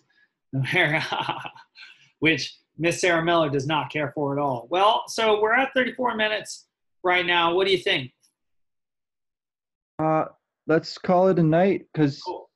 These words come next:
Speaker 2: the next one, we get an answer to my question. We hear someone else talk. It's the goose, or sorry, the gander says, "Ya honk." So that'll be for next time.
Speaker 1: All right. Well, can't wait to see that. Um, yeah,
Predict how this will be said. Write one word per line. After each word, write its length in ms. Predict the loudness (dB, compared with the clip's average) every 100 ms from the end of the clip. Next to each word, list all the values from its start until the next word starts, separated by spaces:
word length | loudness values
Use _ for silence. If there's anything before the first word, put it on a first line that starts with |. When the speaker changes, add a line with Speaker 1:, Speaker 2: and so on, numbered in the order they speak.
| _
Speaker 2:
the 80 | -4
next 280 | -2 -2 0
one, 360 | 2 4 2 -2 -2
we 200 | 2 4
get 200 | 4 4
an 100 | 4
answer 260 | 2 2
to 80 | 4
my 140 | 4
question. 340 | 2 0 2 2
We 80 | 2
hear 220 | 4 2
someone 400 | 2 2 4 4
else 180 | 2 0
talk. 380 | 0 2 0 -6
It's 220 | -8 -8 -4
the 80 | 0
goose, 540 | 4 2 2 -10 -16 -6
or 80 | -2
sorry, 220 | 2 2
the 100 | 2
gander 540 | 2 2 4 2 -2 _ _
says, 220 | -4 0 2
"Ya 140 | 0
honk." 380 | 2 2 0 -4 -18 _ _
So 340 | -2 -2 -2 -8 _ _ _ _ _ -4
that'll 120 | -2
be 80 | -2
for 140 | -2
next 240 | -4 -4 -6
time. 280 | -4 -4 -8 _ _ _ -14
Speaker 1:
All 120 | -6
right. 240 | -4 -4 -6
Well, 200 | -20 -20 -20 -10
can't 240 | -8 -6
wait 320 | -4 -4 -4 -10 -20 _
to 180 | -2 -2
see 540 | 0 2 2 4 0 -4 _ _
that. 360 | -6 -2 -2 -4 -14 _ _ _ _
Um, 580 | 0 4 4 4 0 -6
yeah, 280 | 0 0 0